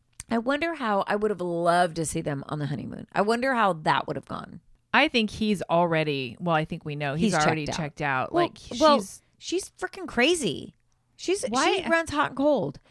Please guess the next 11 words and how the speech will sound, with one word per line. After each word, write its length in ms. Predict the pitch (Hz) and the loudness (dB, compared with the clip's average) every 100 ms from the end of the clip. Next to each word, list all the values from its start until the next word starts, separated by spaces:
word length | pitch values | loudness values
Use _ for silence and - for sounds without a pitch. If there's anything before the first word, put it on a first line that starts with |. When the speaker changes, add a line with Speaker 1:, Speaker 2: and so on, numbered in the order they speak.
| _ _ _ | _ _ _
Speaker 1:
She 200 | - 302 | -6 -2
says 280 | - 330 320 | 4 4 4
one 180 | 285 254 | 0 0
thing 160 | 233 | -2
and 80 | 196 | 2
does 180 | 185 160 | 2 2
another. 400 | 156 120 - - - _ _ _ - | -2 -6 -12 -18 -20 _ _ _ 0
Speaker 2:
I 120 | 226 | 2
don't 320 | 220 240 294 320 | 4 4 2 2
understand 600 | 320 302 - 226 202 - | 0 -2 -2 -2 -2 -6
why 1040 | - 190 190 190 190 170 139 123 156 190 | -14 -8 -2 2 4 2 0 -4 -8 -10